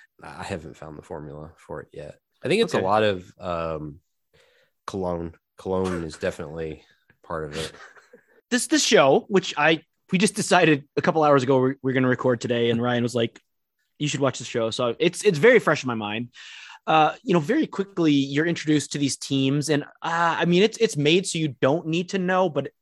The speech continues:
Speaker 2: it certainly would be helpful to have, uh, some knowledge of, of these racers and the teams and the setup, but, but they, they introduce you to it quite well, that there are,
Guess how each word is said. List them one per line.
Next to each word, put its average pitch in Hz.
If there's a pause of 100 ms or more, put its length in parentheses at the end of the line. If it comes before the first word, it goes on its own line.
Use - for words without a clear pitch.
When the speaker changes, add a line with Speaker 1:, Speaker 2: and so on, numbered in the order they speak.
Speaker 2:
it 214
certainly 214
would 143
be 135
helpful 123
to -
have, 120 (760)
uh, 160
some 185
knowledge 127
of, 120 (280)
of 117
these 120
racers 104
and 120
the 113
teams 110
and 120
the 117
setup, 135
but, 226 (120)
but 190
they, 190
they 156 (160)
introduce 175
you 160
to 135
it 123 (220)
quite 151
well, 107 (240)
that 135
there 165
are, 139